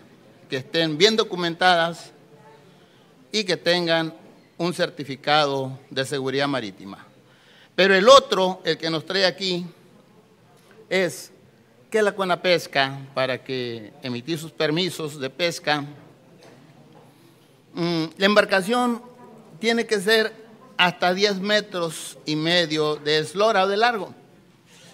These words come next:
siempre y cuando tengan un motor fuera de borda.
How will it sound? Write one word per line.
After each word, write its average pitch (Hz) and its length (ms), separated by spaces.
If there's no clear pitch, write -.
siempre 156 300
y - 20
cuando 185 380
tengan 160 360
un 160 120
motor 147 440
fuera 147 320
de 131 80
borda. 107 360